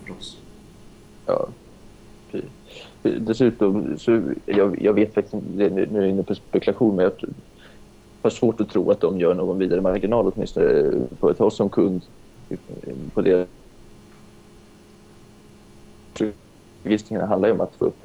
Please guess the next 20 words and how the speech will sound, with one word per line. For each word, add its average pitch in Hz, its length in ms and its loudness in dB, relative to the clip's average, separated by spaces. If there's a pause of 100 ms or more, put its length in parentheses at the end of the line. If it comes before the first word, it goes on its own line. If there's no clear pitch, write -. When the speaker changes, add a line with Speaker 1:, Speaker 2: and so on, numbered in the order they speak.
(720)
Speaker 2:
större 95 260 2
volymer 95 380 2
så - 340 -10
att 82 60 -6
de 87 120 -4
kan 87 200 -2 (200)
tjänster, - 560 -2
utan 95 260 -2
jag 92 100 0
tror 95 100 -2
att - 60 -8
det 90 100 2
är 87 160 -2 (460)
mycket 104 540 4
hos 98 260 -2
dem 90 120 -8 (1040)
som 90 100 2
mer 101 200 2
lagerutrymme 98 540 2
och - 300 -4